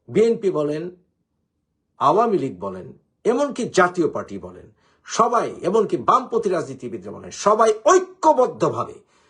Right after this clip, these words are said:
স্বাধীনতা বিরোধী শক্তিদেরকে এবার সমূলে বাংলাদেশ থেকে উৎখাত করব। তাদের বিরুদ্ধে কথা বললেই আমরা কাফের, তাদের বিরুদ্ধে কথা বললেই আমরা নাস্তিক, এই কথা আর চলবে না।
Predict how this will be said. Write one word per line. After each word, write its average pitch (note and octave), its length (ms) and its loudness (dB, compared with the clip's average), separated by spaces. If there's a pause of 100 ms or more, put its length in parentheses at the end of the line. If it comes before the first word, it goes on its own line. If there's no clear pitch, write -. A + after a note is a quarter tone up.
স্বাধীনতা C4 640 2
বিরোধী F3+ 440 -2
শক্তিদেরকে A#2+ 720 -10 (240)
এবার C#4 480 6 (220)
সমূলে D#4 580 4
বাংলাদেশ F#3 560 -2
থেকে - 200 -12
উৎখাত - 340 -12
করব। - 280 -20 (420)
তাদের G3+ 320 6
বিরুদ্ধে F#3 340 -2
কথা E3 260 0
বললেই G3 360 2
আমরা D#3 220 -6
কাফের, D3 500 -6 (260)
তাদের F3 220 0
বিরুদ্ধে G3 180 4
কথা E3+ 220 -4
বললেই G3+ 300 0
আমরা D#3+ 240 -4
নাস্তিক, B2 480 -8 (340)
এই F4 360 6
কথা A3 280 2
আর - 100 2 (100)
চলবে - 300 -8
না। - 100 -20